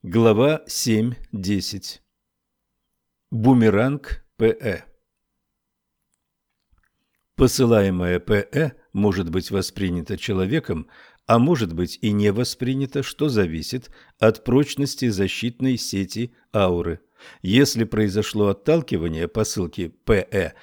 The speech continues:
то спираль Агни возвращается к своему владельцу.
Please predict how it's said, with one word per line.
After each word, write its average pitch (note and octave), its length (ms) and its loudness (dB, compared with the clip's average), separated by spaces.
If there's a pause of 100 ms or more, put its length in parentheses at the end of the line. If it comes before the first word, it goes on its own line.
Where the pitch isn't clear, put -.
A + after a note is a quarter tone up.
(280)
то - 520 4
спираль A2+ 680 0
Агни A2 340 -2
возвращается E2+ 1000 -6 (240)
к - 80 -14
своему A2 480 2
владельцу. G#2+ 680 -2